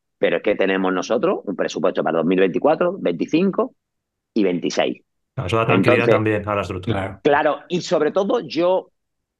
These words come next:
Speaker 1: quiero sembrar para cuando llegue el momento, que no sé si será en el veinticinco o en el veintiséis, porque el veinticuatro ya lo tenemos cerrado,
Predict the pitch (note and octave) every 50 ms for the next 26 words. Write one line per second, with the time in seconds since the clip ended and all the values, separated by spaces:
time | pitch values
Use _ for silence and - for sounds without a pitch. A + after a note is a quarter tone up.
0 | _ _ - G#3 E3 D#3+ F3+ E3+ - F#3 F3 F3 E3+ F#3 G3 G#3 A3 - F#3 D#3
1 | C3+ G#2+ C3 B2+ A#2+ A2 A2 G#2 A#2+ C3 C#3 D3 C#3+ D3 D3+ F3+ F3+ - - -
2 | G#2+ G#2 G#2 G#2 - B2 - - B2 G#2 C3 B2 B2+ C3+ C3+ B2+ B2+ B2 B2+ A#2+
3 | - B2 - - D#3+ F3 F3+ D#3+ - F2+ E2 - - F#2+ F#2+ G2+ G2 A2 G#2+ G#2+
4 | F#2+ G#2+ - D#3 D3 C3 G#2 E2 F#2+ F2 F2+ D#2+ F2 - F#2 F#2 G2+ G2+ G2+ G2+
5 | A#2 A2 A2+ A2+ A#2 A2+ - C3+ C3 F3 F#3+ A3+ D#4